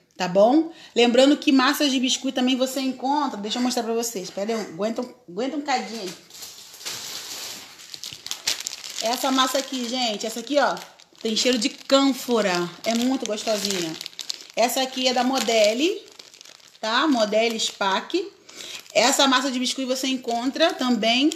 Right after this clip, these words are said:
no site, na loja virtual da Gia Arteira, tá, gente?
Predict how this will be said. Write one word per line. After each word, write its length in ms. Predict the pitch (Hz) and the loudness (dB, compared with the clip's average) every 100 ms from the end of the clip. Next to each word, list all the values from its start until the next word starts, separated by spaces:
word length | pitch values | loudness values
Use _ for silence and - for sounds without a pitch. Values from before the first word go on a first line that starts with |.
| - - - - - - | -2 -16 -14 -14 -14 -6
no 340 | 220 262 311 339 | 2 4 4 2
site, 760 | - - 233 233 254 302 - | -2 2 6 6 4 2 0
na 160 | 285 240 | 2 2
loja 260 | 233 247 | 2 2
virtual 880 | 277 262 320 - 277 214 208 247 - | 0 -2 -6 -4 0 2 2 0 -2
da 220 | 214 247 | 2 2
Gia 320 | 233 196 262 339 | 4 0 4 4
Arteira, 560 | - - 247 202 185 | 2 -4 -2 0 0
tá, 220 | 202 262 | 2 4
gente? 460 | 349 302 180 165 - | 4 2 2 -2 -8